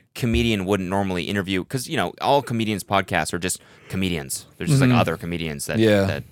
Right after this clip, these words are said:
Speaker 1: go on.
Speaker 2: Promoting
Speaker 1: But Theo
Speaker 2: each other's
Speaker 1: Von has
Speaker 2: shows.
Speaker 1: been, you know, he had Diplo on. He had, um,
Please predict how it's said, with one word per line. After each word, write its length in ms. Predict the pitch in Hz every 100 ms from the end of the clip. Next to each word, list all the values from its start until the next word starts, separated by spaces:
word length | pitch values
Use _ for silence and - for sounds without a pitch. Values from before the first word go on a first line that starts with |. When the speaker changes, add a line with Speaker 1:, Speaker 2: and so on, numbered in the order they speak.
| _
Speaker 1:
go 200 | - 76
on. 280 | 78 76 73 _ _ - -
Speaker 2:
Promoting 420 | 117 104 104 101
Speaker 1:
But 40 |
Theo 100 | 110
Speaker 2:
each 60 | 107
other's 120 | 98
Speaker 1:
Von 100 | 95
has 100 | 90
Speaker 2:
shows. 300 | 95 92 80
Speaker 1:
been, 100 | -
you 60 | 107
know, 80 | 98
he 80 | 104
had 200 | 90 78
Diplo 460 | 98 - 104 101
on. 460 | 101 98 98 98 95 _ _ _ _
He 120 | - 92
had, 180 | 87 82
um, 420 | 78 76 73